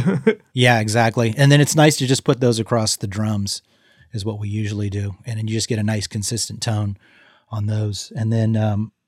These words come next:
yeah, we have a lot of E Qs, um, below it, some, some, uh,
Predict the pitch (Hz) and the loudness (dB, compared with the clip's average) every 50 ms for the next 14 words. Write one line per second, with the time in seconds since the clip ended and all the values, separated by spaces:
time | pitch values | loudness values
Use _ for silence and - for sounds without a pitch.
0 | _ _ 135 123 107 104 107 113 104 104 107 107 107 107 - - _ _ _ _ | _ _ -6 -6 -4 -2 -4 -2 -2 -2 -2 -2 -4 -4 -8 -12 _ _ _ _
1 | _ _ _ - 120 101 - - - 131 120 120 110 101 - - - - - _ | _ _ _ -8 -8 -6 -4 0 2 4 4 4 4 2 0 -4 -6 -8 -10 _
2 | _ _ _ _ _ _ _ _ _ _ - - 123 117 117 117 117 117 120 - | _ _ _ _ _ _ _ _ _ _ -12 -10 -8 -8 -8 -8 -8 -8 -10 -12
3 | _ _ _ 123 117 120 123 120 117 110 - - 117 110 110 113 120 - _ _ | _ _ _ -6 -4 -2 0 0 0 -2 -2 0 0 2 0 0 -2 -6 _ _
4 | - - - 123 113 113 113 107 107 107 107 | -16 -12 -8 -8 -6 -6 -6 -6 -8 -8 -10